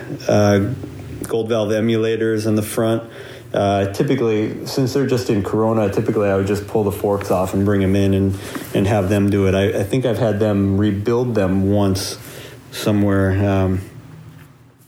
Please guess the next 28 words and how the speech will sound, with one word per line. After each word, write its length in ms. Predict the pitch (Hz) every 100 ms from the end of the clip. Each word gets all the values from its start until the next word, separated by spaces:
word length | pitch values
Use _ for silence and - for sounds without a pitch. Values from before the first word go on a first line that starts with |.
| _ _ - -
I'm 160 | - 98
not 180 | 98 98
sure 240 | - 104
when, 360 | 95 98 95 92
but 240 | 95 - - - - - -
looks 220 | - -
like 160 | 110 98
I 120 | 98
first 600 | 95 - - - 127 98
did 140 | 107 95
it 360 | 92 90 92 87 -
at, 0 |
at 240 | 101 92 -
seventy-eight 580 | - 98 95 95 95 -
thousand 340 | 98 95 98
miles. 480 | 98 98 98 95 - - - - - -
Uh, 180 | 104
I've 160 | 113 117
had 280 | 147 139 127
that 180 | 117 110
guy 220 | 117 120
from 260 | 120 113
Lindemann 400 | 117 120 120 110
Engineering 800 | 104 113 110 104 107 113 113 113 110
rebuild 480 | 113 110 113 110
the 80 | 101
rear 260 | 98 113 135
shock 480 | 135 156 156 151